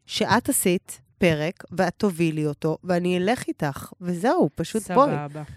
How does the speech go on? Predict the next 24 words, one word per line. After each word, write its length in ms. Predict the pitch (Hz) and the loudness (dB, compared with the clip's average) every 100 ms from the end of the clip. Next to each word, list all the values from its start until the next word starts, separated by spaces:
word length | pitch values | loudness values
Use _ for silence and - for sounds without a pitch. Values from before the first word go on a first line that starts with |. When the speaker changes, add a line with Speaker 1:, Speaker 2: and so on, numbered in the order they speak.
| - | -6
Speaker 1:
אז 200 | 175 175 | -4 0
מי 160 | 202 | 0
את 100 | 214 | 0
השבוע? 420 | 196 - 131 127 110 - _ 190 | -2 -4 -8 -8 -14 -18 _ -8
Speaker 2:
מי 240 | 202 175 | -4 -4
את 120 | 165 | -6
השבוע? 440 | 170 175 160 175 180 - | -10 -12 -8 -8 -8 -8
Speaker 1:
אני? 320 | 165 170 247 - - | -2 2 2 0 -2
לא, 200 | 185 165 | 2 4
Speaker 2:
כן. 60 | 143 | 2
Speaker 1:
מי 260 | 170 175 196 | 2 2 0
את 120 | 180 | -4
הש-, 140 | - - - | -12 -14 -2
סתם, 180 | 190 165 | 2 4
Speaker 2:
אז 100 | 185 | 4
Speaker 1:
לא, 60 | |
Speaker 2:
אני 140 | 196 220 | 2 4
Speaker 1:
טוב, 120 | 214 | 4
Speaker 2:
אישה 240 | 180 202 | 4 4
שהייתה 500 | 190 208 175 - 180 | 0 -2 -2 -2 -2
בהופעה 420 | 175 180 - 160 160 | 0 -2 -2 -4 -4
של 160 | 175 | -8
שלמה 480 | 160 - 160 156 143 | -8 -4 -4 -4 -6
ארצי, 400 | 139 - - 185 | -10 -14 -12 -10